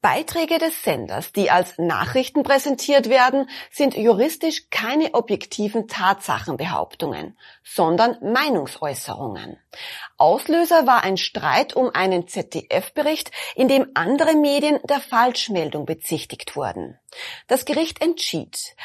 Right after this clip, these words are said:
der Begriff Falschmeldung sei keine überprüfbare Tatsache,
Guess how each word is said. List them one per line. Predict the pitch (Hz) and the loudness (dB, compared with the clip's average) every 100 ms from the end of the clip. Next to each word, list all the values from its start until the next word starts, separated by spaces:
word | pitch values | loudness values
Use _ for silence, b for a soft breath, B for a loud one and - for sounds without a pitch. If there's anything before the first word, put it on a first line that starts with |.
| B | B
der | 208 | 0
Begriff | 196 185 185 170 | 0 0 -2 -4
Falschmeldung | - - 131 175 - 311 302 302 311 302 B B | -10 0 2 2 2 2 2 2 2 0 B B
sei | - 285 | 0 2
keine | - 247 269 302 | 2 0 0 0
überprüfbare | 285 277 240 254 254 - 240 233 247 | 0 -2 -2 -4 -4 0 0 0 -4
Tatsache, | - 233 262 - - - - | -4 -4 -6 -6 -8 -8 -10